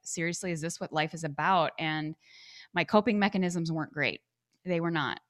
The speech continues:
Um, I can make crap happen, no problem. Like, put a goal in front of me or a challenge in front of me.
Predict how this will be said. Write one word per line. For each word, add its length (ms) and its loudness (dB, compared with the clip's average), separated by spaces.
Um, 300 -2
I 100 6
can 140 0
make 200 -2
crap 260 2
happen, 340 -2
no 140 0
problem. 480 -6
Like, 160 -6
put 160 0
a 40 2
goal 260 2
in 100 0
front 220 -2
of 40 -4
me 180 0
or 100 2
a 40 -2
challenge 380 -2
in 100 -6
front 220 -6
of 80 -4
me. 240 -2